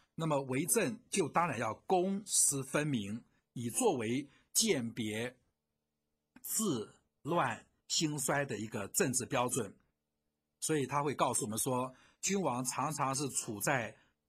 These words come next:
公私的抉择当中，所以仁君呢，要向君王劝谏。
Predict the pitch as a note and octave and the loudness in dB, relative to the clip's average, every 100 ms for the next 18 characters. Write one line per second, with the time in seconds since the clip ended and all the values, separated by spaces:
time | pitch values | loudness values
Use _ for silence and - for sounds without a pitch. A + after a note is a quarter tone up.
0 | _ _ G#3 F#3 F#3+ F3+ - F3+ D#3+ A#2 | _ _ 2 2 2 2 2 2 0 0
1 | - B2 C3 B2+ G#2+ B2+ B2 B2+ B2 B2+ | 0 0 2 0 0 0 0 0 0 -4
2 | _ _ _ - E3+ F3+ C3 A2+ C3+ F#3 | _ _ _ -4 2 2 2 0 0 2
3 | G#3 G3 D3+ G#2+ - _ - E3 C#3 A#2+ | 2 2 2 0 -8 _ -6 0 0 0
4 | - _ _ _ _ _ - - D#3 B2 | -8 _ _ _ _ _ -6 0 2 0
5 | B2 F#3 F#3 A#2 A#2 - B3 D3 B2 F#3 | -2 -2 0 0 0 2 2 2 2 2
6 | C3+ | 2